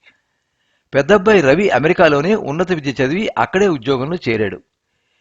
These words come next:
ఇప్పుడిప్పుడే సెటిల్ అవుతున్నాడు. తల్లి ఆరోగ్య స్థితి విషమించిందని తెలియగానే ఉన్నఫలంగా బయలుదేరాడు. కొద్ది నెలల క్రితం పెళ్లి చేసి పంపిన కూతురు రాధ కూడా భర్తతో కలిసి వెంటనే బెంగళూరు నుండి బయలుదేరింది.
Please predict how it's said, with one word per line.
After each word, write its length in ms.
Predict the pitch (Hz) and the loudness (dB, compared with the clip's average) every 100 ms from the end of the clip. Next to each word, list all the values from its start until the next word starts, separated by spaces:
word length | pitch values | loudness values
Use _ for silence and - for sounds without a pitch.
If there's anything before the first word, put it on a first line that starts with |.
| _ | _
ఇప్పుడిప్పుడే 440 | 170 185 254 233 226 | -10 -6 -6 -2 -4
సెటిల్ 300 | - 135 160 | -2 -4 -2
అవుతున్నాడు. 400 | 123 117 107 101 _ _ _ _ _ _ _ | -4 -4 -6 -8 _ _ _ _ _ _ _
తల్లి 220 | - 147 185 | -2 2 4
ఆరోగ్య 380 | 135 156 151 | 4 2 -2
స్థితి 260 | 156 151 131 | -6 -6 -6
విషమించిందని 640 | 127 156 156 - 143 139 | -6 -6 -6 -8 -6 -6
తెలియగానే 540 | - 127 160 156 147 196 | -4 0 2 2 0 -4
ఉన్నఫలంగా 600 | - 151 196 190 143 190 | -6 -6 -2 -2 -2 -4
బయలుదేరాడు. 560 | 135 113 113 104 98 - _ _ _ _ _ _ - | -2 -2 0 -2 -4 -10 _ _ _ _ _ _ -6
కొద్ది 240 | 202 175 | -4 -2
నెలల 220 | 160 170 220 | 0 2 0
క్రితం 280 | 202 160 | 0 -4
పెళ్లి 280 | 170 147 165 180 | -2 -2 -2 -2
చేసి 180 | 165 | -4
పంపిన 300 | - 135 135 | -4 -8 -8
కూతురు 380 | 127 151 185 208 | -10 -10 -8 -4
రాధ 280 | 123 113 135 | 0 2 2
కూడా 460 | 160 135 135 117 113 - _ - | -2 0 2 2 -2 -10 _ -8
భర్తతో 440 | 110 131 180 180 | -4 -4 -4 -4
కలిసి 300 | 143 139 160 | 0 -2 -2
వెంటనే 320 | 127 139 185 | -6 -4 -4
బెంగళూరు 420 | 165 131 143 170 127 | -4 -6 -4 -4 -4
నుండి 200 | 131 170 | -6 -4
బయలుదేరింది. 600 | 123 110 110 104 98 | -2 -2 -2 -4 -8